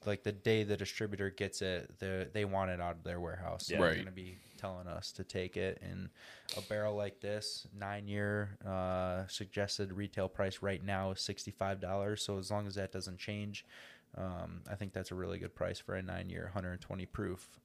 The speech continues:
Speaker 1: single barrel.
Speaker 3: Yeah.
Speaker 1: So, um, yeah, that's something that we want right away as soon as it hits the distributor and get it out to our customers.
Speaker 3: Yeah, this will be a perfect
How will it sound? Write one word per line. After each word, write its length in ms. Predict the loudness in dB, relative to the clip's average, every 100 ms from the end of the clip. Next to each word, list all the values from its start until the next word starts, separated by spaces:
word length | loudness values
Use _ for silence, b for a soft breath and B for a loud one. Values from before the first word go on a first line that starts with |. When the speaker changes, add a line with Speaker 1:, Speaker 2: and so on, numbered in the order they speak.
| -8
Speaker 1:
single 300 | -4 -4 -2
barrel. 360 | -2 -2 -4 -6 2
Speaker 3:
Yeah. 260 | 2 4 -2
Speaker 1:
So, 420 | -6 -8 -8 -10 -16 b b b b b
um, 560 | -2 -2 -2 -6 -10 -12 -14 _ _ _ -20 _ -6
yeah, 180 | -4 -2
that's 220 | -2 2
something 240 | 2 4
that 140 | 2 2
we 120 | 2
want 340 | 4 4 2 -2 0
right 200 | 4 4
away 280 | 4 2 0
as 80 | 0
soon 160 | 0
as 120 | -2
it 140 | -2 -2
hits 200 | -2 -2
the 140 | -2
distributor 560 | -2 -4 -4 -4 -4 -4
and 200 | -4 -8 -4
get 160 | -2 0
it 60 |
out 160 | -2 -4
to 100 | -6
our 80 | -4
customers. 580 | -4 -6 -8 -10 -10 4
Speaker 3:
Yeah, 160 | 6 6 6
this 160 | 6
will 80 | 8
be 180 | 8 6
a 140 | 4 0 _ _ _ _ 6
perfect 720 | 12 12 12 10 10 -6